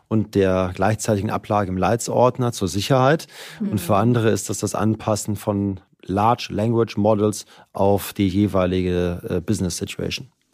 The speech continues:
Speaker 2: Tja, und das sagt Kaspar Brockhaus. Der Name ist, ja, kann man jetzt bei dir sagen, der Name ist Programm. <laughs> Erstmal schön, dass du da bist.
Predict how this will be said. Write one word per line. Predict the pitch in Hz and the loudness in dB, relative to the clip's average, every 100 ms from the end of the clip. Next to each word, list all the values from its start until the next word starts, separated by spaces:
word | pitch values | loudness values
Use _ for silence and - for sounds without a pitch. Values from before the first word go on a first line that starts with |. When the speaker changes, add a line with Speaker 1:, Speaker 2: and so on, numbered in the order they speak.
| _ _ | _ _
Speaker 2:
Tja, | - 180 | -6 -6
und | 160 160 | -6 -8
das | 165 - _ | -10 -12 _
sagt | 190 185 190 247 - - | -6 -4 -4 -6 -10 -12
Kaspar | - 247 285 - 294 | -4 -2 -2 0 -2
Brockhaus. | 233 175 - 175 220 - | -2 -12 -4 -2 -2 0
Der | 190 | -2
Name | 185 226 220 | 0 0 0
ist, | 233 - - _ _ _ _ - | -2 -6 -18 _ _ _ _ -14
ja, | 160 | -12
kann | 165 202 | -6 -4
man | 196 | -2
jetzt | 196 - | -2 -2
bei | |
dir | 185 240 | -2 0
sagen, | 208 226 | 0 0
der | 233 | 0
Name | 190 170 226 | 0 -2 -2
ist | 220 - | -2 -6
Programm. | 220 - 160 269 | -10 -4 0 0
<laughs> | |
Erstmal | 226 - 220 269 | 0 0 4 4
schön, | - 233 349 294 | 4 6 8 8
dass | 240 262 | 6 4
du | - 226 | 4 2
da | 202 214 | 4 4
bist. | 196 196 - | 2 -2 -4